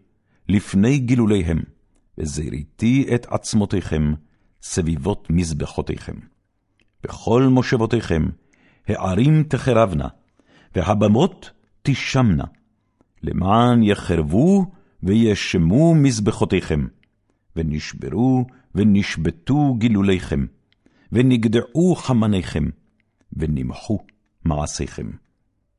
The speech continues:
ונפל חלל בתוככם, וידעתם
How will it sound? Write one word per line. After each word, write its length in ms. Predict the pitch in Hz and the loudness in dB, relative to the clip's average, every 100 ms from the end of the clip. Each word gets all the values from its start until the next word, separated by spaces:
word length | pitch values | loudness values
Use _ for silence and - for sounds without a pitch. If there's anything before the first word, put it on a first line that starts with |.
| _ _ _ - | _ _ _ -10
ונפל 400 | 67 - 80 76 | -10 -8 -8 -8
חלל 680 | - 82 64 98 110 55 50 | -10 -10 -6 -4 -4 -8 -12
בתוככם, 580 | 76 - - 76 - 71 78 _ _ _ _ _ _ - | -14 -14 -12 -10 -8 -8 -10 _ _ _ _ _ _ -8
וידעתם 760 | 78 67 58 - 104 98 87 | -8 -8 -12 -6 0 2 2